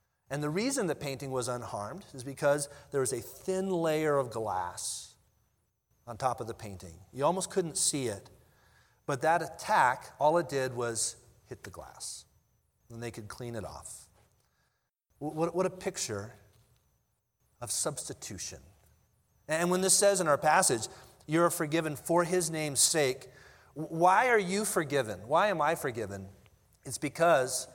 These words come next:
what we deserve was taken by another. It was taken by Christ.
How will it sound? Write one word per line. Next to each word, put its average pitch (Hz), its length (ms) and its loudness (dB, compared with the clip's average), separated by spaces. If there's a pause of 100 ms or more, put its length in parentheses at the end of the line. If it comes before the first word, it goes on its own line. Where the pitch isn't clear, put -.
(340)
what 147 180 -2
we 160 140 0
deserve 123 720 2 (160)
was 110 280 -8 (400)
taken 120 340 -6 (260)
by 107 200 -8
another. 90 420 -14 (560)
It 135 40 -14
was 127 160 -8
taken 170 400 -4
by 123 160 2
Christ. 123 640 -4